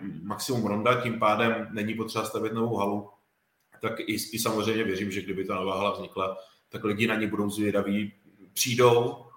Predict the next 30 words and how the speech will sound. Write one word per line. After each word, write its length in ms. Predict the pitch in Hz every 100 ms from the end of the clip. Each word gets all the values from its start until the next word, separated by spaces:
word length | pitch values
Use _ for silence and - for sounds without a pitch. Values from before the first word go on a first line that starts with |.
| - _ -
a 20 |
potom 300 | - 113 113
bude 180 | 110 113
na 100 | 104
Kometě, 380 | 113 107 101 104
aby 140 | 101
je 60 | 98
tam 200 | 107 98
udržela, 380 | 87 90 90 87
ale 380 | 87 95 95
určitě 400 | 92 - 107 - 95 90 - -
jako 200 | _ - - _ -
přijdou 540 | - 101 101 92 92
na 80 | 98
začátku 640 | 95 95 95 90 - 98
a 100 | 90
pak, 220 | 90 - - - _ _ _ _ _
pak 160 | - -
už 140 | -
to 100 | -
je 240 | 92 90 90 - -
na 80 |
tom 160 | 107 95
klubu. 300 | - 90 -
Ale 220 | 110 113 113 - -
samozřejmě 360 | - 110 120 117
koncerty 420 | 117 131 127 131
a 60 |
tak, 140 | 120 113
když, 120 | 110